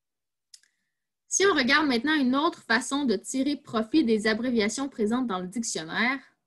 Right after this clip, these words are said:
on pourrait parler des différents types de verbes. Vous êtes sûrement habitué à entendre parler de compléments directs, indirects, et cetera.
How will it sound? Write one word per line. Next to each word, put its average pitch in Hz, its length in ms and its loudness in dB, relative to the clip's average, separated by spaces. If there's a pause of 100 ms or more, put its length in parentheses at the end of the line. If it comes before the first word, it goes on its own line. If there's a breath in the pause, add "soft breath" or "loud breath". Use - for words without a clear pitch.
(100)
on 214 100 0
pourrait 294 320 0
parler 254 320 2
des 208 220 4
différents 247 560 -4
types 233 340 -8
de 196 80 2
verbes. 170 380 -4 (1080)
Vous 226 140 0
êtes 233 140 2
sûrement 294 340 2
habitué 285 440 -2
à 220 120 2
entendre 254 340 -2
parler 233 400 0
de 202 140 0
compléments 240 560 0
directs, 226 800 0
indirects, 226 600 2
et 196 60 0
cetera. 190 500 -10